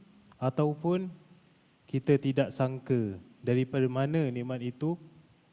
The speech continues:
dikurniakan kepada kita. Sesuai dengan apa yang Allah Subhanahu wa Ta'ala berfirman di dalam kitabnya, "Wala in syakartum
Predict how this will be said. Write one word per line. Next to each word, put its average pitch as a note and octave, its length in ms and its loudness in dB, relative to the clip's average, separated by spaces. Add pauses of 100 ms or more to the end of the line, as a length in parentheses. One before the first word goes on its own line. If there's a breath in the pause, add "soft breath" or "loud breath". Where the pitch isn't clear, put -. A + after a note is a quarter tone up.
(200)
dikurniakan C#3 640 2
kepada B2+ 320 -2
kita. A2 320 0 (800 loud breath)
Sesuai D#3+ 560 4
dengan C#3+ 320 2
apa C#3+ 320 6
yang C3 240 4
Allah B2+ 400 0
Subhanahu B2+ 800 0
wa A#2+ 80 0
Ta'ala C#3 480 2 (560)
berfirman C3 560 -2
di B2 80 -2
dalam B2+ 240 4
kitabnya, C#3+ 640 -2 (1120)
"Wala B2 160 -4
in B2+ 80 -4
syakartum C#3 880 -2